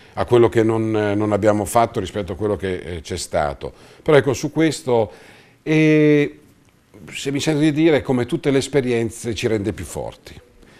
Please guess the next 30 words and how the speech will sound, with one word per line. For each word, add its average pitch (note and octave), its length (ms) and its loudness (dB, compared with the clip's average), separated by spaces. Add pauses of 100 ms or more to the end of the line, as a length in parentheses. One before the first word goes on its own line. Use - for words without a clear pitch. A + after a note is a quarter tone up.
(240)
Quindi B2 640 2
c'è B2+ 140 0
un B2+ 120 4
atteggiamento A#2+ 1200 2
verso A2+ 360 0
il G#2+ 100 -2
futuro, C3+ 400 -4
verso G#2 300 -2
le G#2 100 -4
sfide, E3+ 520 -4 (300)
con A2+ 240 0
maggior A2+ 400 0
grinta, D3+ 760 2 (320)
con A#2 200 -2
maggior A#2 380 0
determinazione. A#2+ 1040 0
Oggi A2+ 360 0
abbiamo G#2+ 380 -2
una G#2+ 100 -4
serie G#2 260 -4
di F#2+ 120 -6
opportunità G2 640 -6
straordinarie, A#2 1120 -4 (440)
grazie A2 540 0
anche G#2 520 -2
all'Europa. G#2 840 2
Ah, - 80 -8
vedete, G#2 400 -4
anche F#2+ 360 -4 (260)
il, D#2+ 380 -12